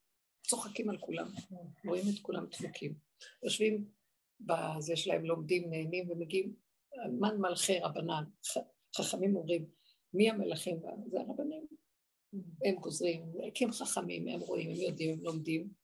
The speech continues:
יודעים את החוק, יודעים איך להסתובב איתו ככה וככה. ומה שאני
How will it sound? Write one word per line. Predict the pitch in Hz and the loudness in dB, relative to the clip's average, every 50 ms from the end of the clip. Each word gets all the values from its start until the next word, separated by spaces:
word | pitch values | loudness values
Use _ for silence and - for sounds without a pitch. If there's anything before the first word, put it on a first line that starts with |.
| _ _ _ - - | _ _ _ -10 -6
יודעים | - - 208 214 214 | -2 0 0 0 2
את | - | 0
החוק, | 208 - - 175 143 - | -2 0 0 -4 0 4
יודעים | 208 190 202 220 | 2 2 4 2
איך | 196 208 - | -2 0 2
להסתובב | - 175 - - - 190 156 165 175 165 | 2 2 0 2 0 0 2 4 2 2
איתו | 170 165 - - - | 2 -2 -2 -6 -4
ככה | - - - - | -4 -4 -2 -4
וככה. | - - - - - - - - - - - - _ _ _ _ _ _ - - - - _ _ _ _ _ _ _ _ _ _ - | -6 -6 -6 -6 -8 -8 -6 -8 -8 -8 -8 -10 _ _ _ _ _ _ -12 -12 -12 -14 _ _ _ _ _ _ _ _ _ _ -4
ומה | 170 170 190 233 311 311 | -2 0 2 2 2 2
שאני | - - 453 - 262 240 | 2 0 0 0 0 0